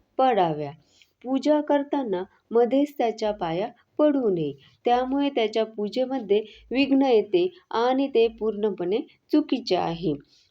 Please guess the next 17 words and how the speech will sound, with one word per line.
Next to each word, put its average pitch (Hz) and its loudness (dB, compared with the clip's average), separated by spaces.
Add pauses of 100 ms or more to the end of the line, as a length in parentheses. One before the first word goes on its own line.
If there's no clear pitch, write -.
(120)
साधू 277 0
संन्यासी 240 0 (260)
यांच्या 247 2
आपण 226 -2
पाया 202 -2
पडावे, 233 2 (380)
पण 269 6
त्यांना 240 2
कधीच 277 0 (200)
आपल्या 247 0
पाया 202 0
पडू 208 -2
देऊ 185 2 (340)
नये, 247 4 (540)
कारण 254 4
ते 277 2
फक्त 294 -4